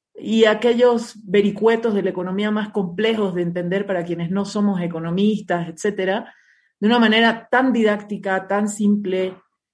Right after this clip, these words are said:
eh, eh, muy rica, eh, y muy profunda también. Y yo creo que esos, esos mensajes son los que la gente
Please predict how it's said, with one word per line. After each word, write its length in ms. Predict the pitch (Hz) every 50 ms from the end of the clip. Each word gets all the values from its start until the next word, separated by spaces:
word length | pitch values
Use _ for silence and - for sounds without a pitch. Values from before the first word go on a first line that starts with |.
| _ _
eh, 800 | - 180 180 175 170 165 160 156 151 151 110 92 98 - - - -
eh, 180 | 151 180 175
muy 300 | 170 180 202 240 262 254
rica, 680 | 226 202 247 277 262 - - 196 190 202 247 - - - _ _ _
eh, 320 | - 165 165 160 - - - -
y 240 | 196 185 180 185
muy 280 | 180 175 196 214 233 233
profunda 720 | 226 208 190 180 - - 254 269 254 208 185 175 185 180
también. 640 | - 170 165 165 170 175 185 190 214 233 226 - - _ _ _ _ _ _ _ _ -
Y 100 | 202 190
yo 120 | 220 233
creo 180 | 247 277 254 240
que 280 | 220 214 214 208 - -
esos, 540 | 233 254 254 - - 254 240 214 196 - -
esos 340 | - 226 226 - 247 240 226
mensajes 500 | 226 208 202 202 202 220 208 220 214 208
son 180 | - 208 202 208
los 120 | 202 208
que 100 | - 185
la 160 | 180 180 165
gente 600 | 175 190 185 185 - 208 202 208 208 208 208 -